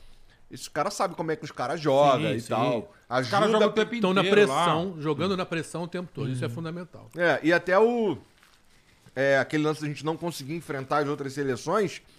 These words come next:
Speaker 1: pelo menos os caras jogam junto, no mínimo, né?
Speaker 2: Sim.
Speaker 3: Dois goleiros de Premier League.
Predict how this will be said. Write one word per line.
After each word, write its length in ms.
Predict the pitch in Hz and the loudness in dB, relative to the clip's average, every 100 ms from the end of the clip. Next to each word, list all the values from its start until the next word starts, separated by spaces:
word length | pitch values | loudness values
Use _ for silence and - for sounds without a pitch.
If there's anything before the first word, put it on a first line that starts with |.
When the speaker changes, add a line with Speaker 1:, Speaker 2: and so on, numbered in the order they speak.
| _ _ | _ _
Speaker 1:
pelo 140 | - 202 | -8 -4
menos 220 | 190 208 | -4 -4
os 40 | |
caras 220 | - 233 | -2 -2
jogam 260 | 214 226 247 | 0 -2 -2
junto, 360 | 151 185 180 143 | -2 -4 -4 -6
no 60 | |
mínimo, 420 | 202 220 208 139 | -6 -4 -2 -4
né? 200 | 127 156 151 | -4 -6 -6
Speaker 2:
Sim. 260 | 151 120 92 _ _ _ _ _ _ - | -8 -8 -12 _ _ _ _ _ _ -14
Speaker 3:
Dois 300 | 143 233 233 | -4 -2 -2
goleiros 300 | 240 240 214 | -4 -4 -6
de 60 | |
Premier 360 | 220 226 240 214 | -6 -6 -6 -6
League. 320 | 170 180 101 | -8 -10 -14